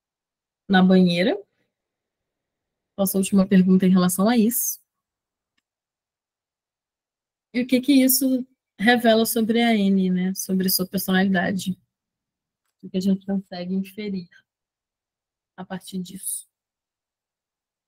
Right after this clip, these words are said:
Vocês conseguiram entender essa? Tá tranquilo?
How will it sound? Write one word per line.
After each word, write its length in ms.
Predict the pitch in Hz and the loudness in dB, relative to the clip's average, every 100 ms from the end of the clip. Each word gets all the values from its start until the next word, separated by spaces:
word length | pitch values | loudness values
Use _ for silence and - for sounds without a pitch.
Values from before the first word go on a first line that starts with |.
| _ _ _ _ _ | _ _ _ _ _
Vocês 200 | - 190 | -16 -6
conseguiram 440 | 190 190 196 190 | -6 -4 -4 0
entender 420 | 180 180 175 175 196 | 0 -2 -4 0 0
essa? 440 | 220 185 - 180 | 0 -4 -8 -12
Tá 140 | 180 | -12
tranquilo? 680 | 180 180 180 262 185 180 | -10 -10 -4 -2 -2 -4